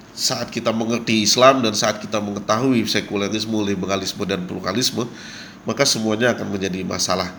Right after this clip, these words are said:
clear, dan itu hanya bagian dari, kecil daripada kehidupan kita berislam.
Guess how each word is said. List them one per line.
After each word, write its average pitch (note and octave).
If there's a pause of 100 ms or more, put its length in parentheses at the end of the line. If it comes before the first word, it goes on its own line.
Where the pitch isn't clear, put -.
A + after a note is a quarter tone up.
(260)
clear, D#3
dan A#2
itu A#2+
hanya A2+
bagian G#2
dari, G#2+
kecil -
daripada A2
kehidupan G#2
kita G#2
berislam. G2+